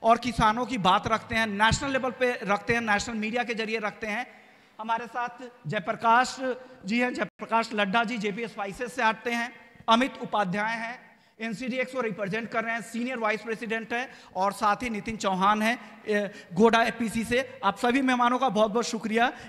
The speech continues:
इस महापंचायत में शामिल होने के लिए। सबसे पहले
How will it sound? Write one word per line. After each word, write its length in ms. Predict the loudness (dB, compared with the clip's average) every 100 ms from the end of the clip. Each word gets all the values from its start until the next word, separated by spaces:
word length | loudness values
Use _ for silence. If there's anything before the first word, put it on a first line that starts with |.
| -8
इस 140 | 0
महापंचायत 640 | 2 2 2 0 4 4 2
में 220 | -2 -4 -8 -14
शामिल 360 | -6 -4 -2 -4
होने 180 | -8 -10
के 120 | -14
लिए। 220 | -16 -18 -20 _ 0
सबसे 240 | 2 2 4
पहले 280 | 4 6